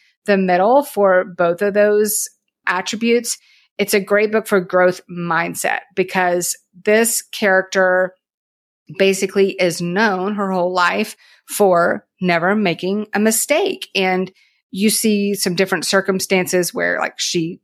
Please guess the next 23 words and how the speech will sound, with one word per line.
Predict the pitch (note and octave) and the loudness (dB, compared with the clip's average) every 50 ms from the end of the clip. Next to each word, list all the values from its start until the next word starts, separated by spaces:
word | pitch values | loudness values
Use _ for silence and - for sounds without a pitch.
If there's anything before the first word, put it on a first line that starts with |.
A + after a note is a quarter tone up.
| _ | _
trips | - - - C#4+ C4 B3+ - - - - - - | -6 -2 0 2 2 0 0 -2 -2 -4 -2 -2
and | - F3 E3 E3+ E3 D#3+ - | -2 -2 -2 -4 -6 -8 -8
is | F3 F3 E3 | -8 -8 -4
holding | D#3+ F#3+ F#3+ F3+ F#3 F3 E3 - - | -2 -2 -2 -2 -2 -6 -8 -4 -2
eggs | - G#3 G#3 G#3 G#3 G3+ G3 - | 0 2 4 2 2 2 0 -4
and | F#3 E3+ - | -4 -2 -4
she | - - - - - - _ - - | -4 -6 -8 -12 -14 -20 _ -4 -4
actually | F3+ E3+ - - - F3+ - | -4 -4 -2 -2 -2 -2 -2
even | F3 D#3+ D#3+ D#3 | -2 -6 -6 -10
catches | - - - G3+ G3+ - G#3 G3 F3+ F3+ | -10 -4 -4 -4 -2 0 -2 -2 0 0
them | F#3+ F#3 F#3 | 0 2 4
all | F3+ F3+ F#3 F#3 F#3 F#3 F#3 F3+ _ _ _ _ _ _ | 4 4 6 6 4 4 2 0 _ _ _ _ _ _
remarkably. | - F#3 F3+ E3+ F3 E3+ E3+ E3+ - - F#3+ F3+ F#3 F#3 F3+ F3+ F3 F3 F3 F3 - | 0 0 0 2 2 2 0 0 0 -2 -2 0 0 0 2 2 2 0 0 -2 -2
And | - E3+ E3 E3+ | -4 -4 -2 -2
it's | E3+ E3 - | -4 -4 -4
just | - - F#3 F3 E3 - - - _ _ _ _ _ _ _ - | 0 2 2 2 2 -2 -8 -12 _ _ _ _ _ _ _ 0
almost | G3 G3 G3 G#3+ A3+ A#3+ A3+ A#3 - - | 2 2 4 4 4 4 2 0 0 0
become, | G3+ F#3+ G3 - - F3+ F3+ F3+ F3+ F3+ F#3 F3 - | 0 0 0 -2 -2 0 0 2 0 -2 -4 -6 -6
like, | - F3+ F3+ F3 F3 F3+ C4 B3 - _ _ _ _ _ _ - | -4 -2 0 0 0 -2 -4 -6 -12 _ _ _ _ _ _ -16
her | - - - F#3+ F3+ F3+ F3+ F3 | -10 -2 0 2 2 2 0 -2
persona | - - F#3+ F3 - - F#3+ F3 F3 G3 A3+ | 0 0 0 0 2 2 2 2 2 2 2
that | A3 - - | 2 0 0
she | - - F#3 F3 F3 - | 0 0 0 0 0 -2